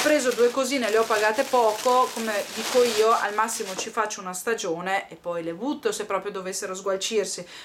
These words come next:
però insomma, boh, staremo a vedere, vi faccio vedere che cosa ho preso perché le trovo veramente carinissime.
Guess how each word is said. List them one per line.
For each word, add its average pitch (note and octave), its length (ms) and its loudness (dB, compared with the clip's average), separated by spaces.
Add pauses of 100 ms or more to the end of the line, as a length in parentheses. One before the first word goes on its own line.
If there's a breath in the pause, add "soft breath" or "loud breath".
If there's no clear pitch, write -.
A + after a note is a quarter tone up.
però E4+ 160 -10
insomma, G3 440 -4 (460)
boh, C#4 320 2
staremo C4+ 360 0
a - 20 -2
vedere, A3+ 400 2
vi E4 100 -2
faccio B3 260 -2
vedere G#3+ 280 -2
che G#3 120 -10
cosa G#3 220 -4
ho E4 60 -4
preso G3+ 320 -2
perché C4 200 -8
le G3 120 -6
trovo F#3 220 -2
veramente F#3 380 -6
carinissime. E3+ 800 -10